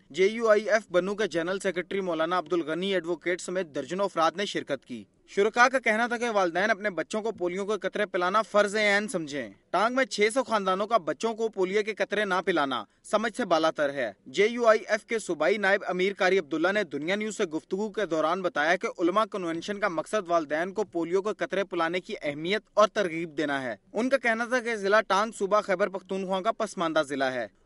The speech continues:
और यहाँ वालिदैन अपने बच्चों को पोलियो कतरे पिलाना नाजायज समझते हैं।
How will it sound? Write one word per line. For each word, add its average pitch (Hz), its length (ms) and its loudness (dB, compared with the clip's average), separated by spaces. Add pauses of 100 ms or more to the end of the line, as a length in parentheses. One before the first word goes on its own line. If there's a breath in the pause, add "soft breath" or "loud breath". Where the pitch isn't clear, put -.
और 269 140 6
यहाँ 254 200 6
वालिदैन 220 380 4
अपने 214 220 -2
बच्चों 156 300 -4
को 226 100 -2
पोलियो 185 320 -2
कतरे 208 260 -2
पिलाना 185 380 0
नाजायज 165 380 0
समझते 147 400 -4
हैं। 127 200 -10